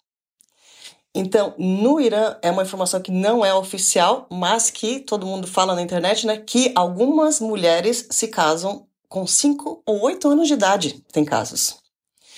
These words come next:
E tem um caso muito famoso que aconteceu, acho que foi em dois mil e treze, que foi no Iêmen, que é chamado de Iemen, né, em português, se não me engano, é um país que fica embaixo da Arábia,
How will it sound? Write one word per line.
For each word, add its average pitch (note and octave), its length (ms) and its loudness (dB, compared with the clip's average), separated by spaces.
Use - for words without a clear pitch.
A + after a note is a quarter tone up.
E - 80 -2
tem C#4 180 0
um A#4+ 100 0
caso A3+ 340 2
muito G3+ 560 0
famoso F#3+ 420 -2
que F#3 60 -2
aconteceu, F3 1080 -2
acho - 200 -2
que - 240 -4
foi G3 160 -4
em F#3+ 80 -6
dois F#3 180 0
mil G3+ 140 0
e B3 60 0
treze, D#3+ 480 0
que G#3 120 -8
foi F#3 280 -4
no F#3+ 280 0
Iêmen, E3 680 2
que - 140 -6
é E3 80 2
chamado F3 340 -2
de E3+ 160 -4
Iemen, E3 520 2
né, D3+ 420 -2
em E3+ 80 0
português, D#3 580 0
se - 120 -2
não D3 80 0
me C#3+ 80 2
engano, E3+ 360 2
é C#3 80 2
um D#3+ 140 0
país E3+ 360 0
que D#3+ 100 -4
fica F3+ 320 -4
embaixo E3 420 0
da E3+ 120 4
Arábia, D#3 520 2